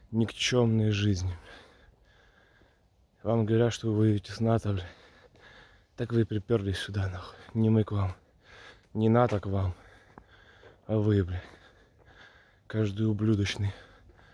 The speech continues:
солдат, нахуй. И такой же пидорский офицер. Я не говорю о генералах,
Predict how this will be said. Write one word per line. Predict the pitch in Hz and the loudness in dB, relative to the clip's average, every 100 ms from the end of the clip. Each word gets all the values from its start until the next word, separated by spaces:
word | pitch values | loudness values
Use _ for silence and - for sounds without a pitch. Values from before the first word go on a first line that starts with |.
| _ _ _ _ - - _ - | _ _ _ _ -20 -20 _ -18
солдат, | - 104 95 113 107 | -4 -2 4 4 4
нахуй. | 104 95 - 92 - - - - _ _ _ - _ _ _ _ _ _ | -2 -6 -8 -14 -18 -20 -20 -20 _ _ _ -20 _ _ _ _ _ _
И | 104 | -12
такой | 104 110 | -6 -2
же | 101 98 _ | -2 -4 _
пидорский | 117 107 101 - 98 98 - - - | 2 2 0 -4 -10 -12 -16 -18 -12
офицер. | 101 110 - 98 - - _ _ _ _ - - - _ - | -10 -10 -8 -10 -10 -20 _ _ _ _ -20 -20 -20 _ -8
Я | 98 | -2
не | 101 | -2
говорю | 101 107 104 107 | 0 0 0 -2
о | |
генералах, | 101 110 113 127 117 92 - | 0 2 2 4 2 0 -6